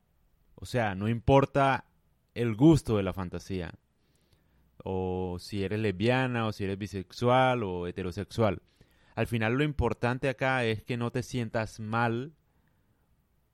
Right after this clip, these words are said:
por las fantasías que tienes. Hablo especialmente de las mujeres porque sé que las fantasías de las mujeres son mucho más diversas, mucho más peligrosas,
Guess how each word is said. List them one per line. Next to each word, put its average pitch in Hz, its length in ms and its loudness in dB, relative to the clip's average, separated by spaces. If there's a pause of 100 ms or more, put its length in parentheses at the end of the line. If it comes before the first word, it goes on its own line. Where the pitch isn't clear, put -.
por 113 200 2
las 107 160 -2
fantasías 107 520 -6
que 101 140 -10
tienes. - 540 -8 (1040)
Hablo 131 380 8
especialmente 127 640 2
de 123 60 4
las 113 140 4
mujeres 113 360 2
porque 104 340 -4
sé 123 420 0 (580)
que 113 100 -2
las 101 120 0
fantasías 110 480 -2
de 120 60 -2
las 110 140 0
mujeres 104 280 -2
son 113 180 -4
mucho 123 420 -4
más 104 260 -4
diversas, 101 580 -2
mucho 107 380 -6
más 98 540 -6 (600)
peligrosas, 104 1040 0